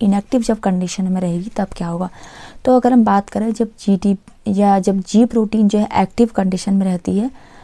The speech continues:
तो जीडीपी से जीटीपी बनता है। जब जीटीपी से जीडीपी में conversion होगा तो जब जीडीपी की formation होती है, यहाँ पर आप देख सकते हैं जब active condition होगी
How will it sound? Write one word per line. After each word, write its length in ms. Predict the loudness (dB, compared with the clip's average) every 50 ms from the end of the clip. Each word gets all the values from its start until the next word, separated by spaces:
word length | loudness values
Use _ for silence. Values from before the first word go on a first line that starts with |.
| -20 _ _ -8
तो 120 | -4 -2 -2 -2 -2 2
जीडीपी 460 | 4 4 4 6 4 2 2 2 0 0
से 220 | 2 0 0 0 -2 -6 -10
जीटीपी 500 | -8 -2 0 0 2 4 4 4 4 4
बनता 320 | 2 2 -2 -2 -4 -4 -6
है। 180 | -6 -8 -10 -12 -16 -20 -20 -20 -20 -20 -20 -20 _ _ _ _ -20 _ -20 _ -10
जब 220 | -4 0 0 0 0 -2 -2
जीटीपी 540 | -2 0 2 4 2 4 4 2 2 2 0
से 200 | 0 2 0 0
जीडीपी 500 | 0 -2 0 2 2 4 4 4 4 4
में 140 | 4 4 4
conversion 480 | 4 2 0 0 0 -2 -2 -2 -2 -2
होगा 320 | -2 -4 -4 -4 -6 -6 -6 -10 -20 -20 _ _ _ -2
तो 220 | 0 2 2 0 0 -6 -16 _ _ -20 -20 -20 _ _ -10
जब 320 | -6 0 0 0 0 0 -4 _ _ -6
जीडीपी 500 | -4 0 4 4 4 4 4 4 2 2
की 120 | 2 2 -2
formation 520 | -2 -2 -2 0 0 0 -2 -2 -2 -2
होती 340 | -2 -2 -4 -4 -2 -2 0
है, 160 | 0 -2 -2 -6 -10 -20 -20 -20 -20 -20 -20 -20 -20 -20 -20 -20 -20 -20 -20 -20 -20 -16 -6 -2 0
यहाँ 120 | 0 0
पर 120 | 0 0 -2
आप 100 | 0 2
देख 200 | 2 2 2 0
सकते 300 | 0 -4 -4 -4 -2 -2
हैं 180 | 0 0 0 -2 -4 -6 -6 -10 -6 -2
जब 160 | 0 0 2 2 2
active 280 | -2 -2 0 0 0 0
condition 460 | 2 4 4 4 4 4 2 2 2
होगी 300 | 2 2 2 2 0 0